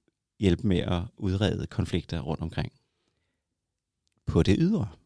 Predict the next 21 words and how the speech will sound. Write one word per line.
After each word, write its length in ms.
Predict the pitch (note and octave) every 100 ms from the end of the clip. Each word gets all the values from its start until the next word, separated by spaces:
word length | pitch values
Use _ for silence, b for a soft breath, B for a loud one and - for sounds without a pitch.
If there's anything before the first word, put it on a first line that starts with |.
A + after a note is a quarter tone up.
| _ _ _ _ _ _
i 80 | G#2
hvert 240 | E2 E2
fald. 160 | - D#2 - _ _ _ _
Overordnet 500 | - E3 F3 D#3 D3
set 280 | B2 A2+ - -
var 160 | A#2+
det 120 | A2+
det, 100 | G2
han 120 | F#2+ F#2+
sagde. 360 | E2 C2 D2 - _ _ _ _ _ _
At 200 | A2 -
der 80 | G2
så 260 | - C#3+ C#3+ -
er 180 | G#2 - _ _
alle 380 | C#3+ A#2+ C#3 C#3+ -
mulige 640 | G#2+ A#2 B2 C#3 D3+ G#2
interesser 520 | D#2+ F2 F2+ D#2 - G2+
nedenunder, 540 | G2 A2+ F#2+ - E2 F#2 _
som, 340 | - A2+ F2 -
som, 300 | - G#2 E2+ -
øh, 240 | E2